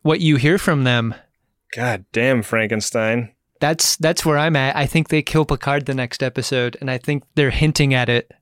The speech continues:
Speaker 1: They're hint-, they're giving you hope, false hope like this, like the hope of a Gollum.
Speaker 2: Yeah.
Speaker 1: No way, man.
Speaker 2: Wow.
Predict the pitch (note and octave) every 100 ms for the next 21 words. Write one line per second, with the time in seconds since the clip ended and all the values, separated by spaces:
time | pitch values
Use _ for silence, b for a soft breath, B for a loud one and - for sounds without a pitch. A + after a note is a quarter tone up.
0 | _ - D3 D3 G3 F3+ D#3 C3+ D3+ F3
1 | F3+ B2+ C#3+ D#3+ F3+ - - C3 C#3+ F3
2 | F3+ F#3+ F#3 - F3+ F#3+ D3+ - C#3+ C#3+
3 | D#3 D#3 C#3+ B2 C3 C3+ D3+ F#3 - C#3
4 | B2 G2 - D3 D3+ D3 C#3 A#2+ A#2+ A#2+
5 | A2+ A2 G2 F#2 E2